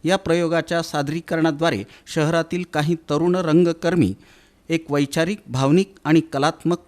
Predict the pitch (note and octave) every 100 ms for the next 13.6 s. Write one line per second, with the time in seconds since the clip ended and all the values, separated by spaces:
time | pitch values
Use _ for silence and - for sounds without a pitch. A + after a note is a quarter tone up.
0 | - D3 E3+ - - _ C#3+ D#3+ F3 E3
1 | D3+ D#3+ E3 D#3 C3+ C#3 F#3 - - B2
2 | A2 G2+ F#2+ - _ _ - D#3 - G#3
3 | A3 F3+ F#3+ - - - _ _ - D3+
4 | D#3+ F3 F3 F#3 - D3+ C#3+ F3 - -
5 | F#3 D#3 C3 C#3 F3+ E3+ E3 D#3+ E3 E3+
6 | - D3+ D3+ F3+ G#2+ - - - E3+ -
7 | - - C#3 C#3+ E3+ F3 - F3 F3 D#3
8 | C3 A2+ G#2+ F#2 - _ - - C#3 D#3+
9 | E3 D3+ A3 - _ - C#3 C#3+ E3 D#3+
10 | D#3 E3+ E3+ - G3 A3+ - _ _ -
11 | B2+ C#3 - - G#3+ - - D3 C#3+ D#3
12 | E3 D#3+ F3 D#3+ G#3 G#3 - C#3+ F3 F3+
13 | E3 - - D#3+ D#3+